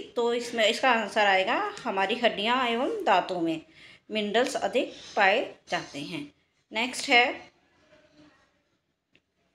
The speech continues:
which of the following is a protein source of plant origin?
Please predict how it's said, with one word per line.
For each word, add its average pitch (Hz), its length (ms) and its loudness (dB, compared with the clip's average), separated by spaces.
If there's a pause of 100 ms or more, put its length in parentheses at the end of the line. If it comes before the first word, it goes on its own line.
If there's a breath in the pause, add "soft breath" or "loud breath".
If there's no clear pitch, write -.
(960)
which 302 220 2
of 311 60 -4
the 320 160 6
following 269 560 6
is 262 60 0
a 285 220 6
protein 262 460 4
source 226 280 2
of 277 160 4 (220)
plant 220 460 4
origin? 170 440 0